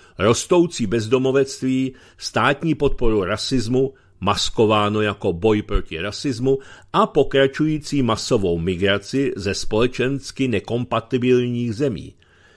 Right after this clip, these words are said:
Vše vyjmenované protlačí ti samí lidé, ty samé organizace,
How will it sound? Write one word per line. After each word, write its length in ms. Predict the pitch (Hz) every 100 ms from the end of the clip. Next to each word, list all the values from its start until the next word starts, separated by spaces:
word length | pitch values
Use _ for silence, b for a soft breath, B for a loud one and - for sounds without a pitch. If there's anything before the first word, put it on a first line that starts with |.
| b -
Vše 280 | - 113
vyjmenované 800 | 95 113 110 101 110 101 98 101
protlačí 560 | 101 98 - 98 - 95
ti 160 | - 117
samí 380 | - 101 82
lidé, 500 | 87 87 98 104 135 -
ty 140 | 110
samé 360 | - 87 80 -
organizace, 720 | 80 82 107 107 123 -